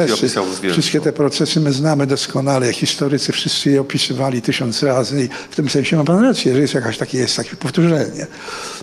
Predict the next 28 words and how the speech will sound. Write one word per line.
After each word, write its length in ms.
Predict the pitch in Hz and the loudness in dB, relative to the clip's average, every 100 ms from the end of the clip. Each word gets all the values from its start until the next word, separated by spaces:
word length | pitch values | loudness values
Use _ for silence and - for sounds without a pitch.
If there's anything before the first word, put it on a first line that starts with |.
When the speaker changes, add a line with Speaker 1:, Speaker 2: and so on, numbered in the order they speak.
| - | -6
Speaker 1:
mechanizmu 600 | 95 120 117 104 - - | -4 -2 -4 -6 -8 -8
tego, 400 | - 143 170 185 | -8 -8 -8 -8
no, 140 | 185 - - - | -8 -8 -14 -8
że 80 | - | -2
jakaś 240 | 160 165 - | 0 0 2
część 200 | 180 - | 0 2
jest 120 | 151 | 2
znieczulona 580 | 196 - 269 247 135 110 | 2 4 4 4 4 0
zupełnie 520 | 113 110 120 117 190 | -2 -4 -4 0 0
i 40 | |
myśli, 260 | 339 320 349 381 | 0 0 -2 -2
no, 60 | 403 - - 427 | -4 -6 -16 -14
o 20 | |
co 220 | - 427 | -10 -10
chodzi? 440 | - - - 226 233 403 | -4 -4 -6 -8 -10 -6
Nie 80 | 415 | -2
przesadzajmy, 880 | 311 165 139 139 139 139 131 131 127 - - - - - - | 0 -2 0 0 2 2 2 0 -6 -14 -20 -20 -20 -16 -6
po 60 | |
co 100 | 175 | 0
to 100 | 139 | 0
przesadzać? 800 | - - - 151 139 - - - - - | 0 -6 -6 -4 -4 -6 -8 -10 -14 -8
Co, 140 | - 277 | -8 -4
no, 100 | 254 | -4
coś 220 | 254 330 - | -2 -2 0
się 100 | 320 | 0
tam 200 | 294 294 | 2 2
dzieje, 380 | 285 302 302 214 | 4 4 4 4
no. 120 | 160 | 2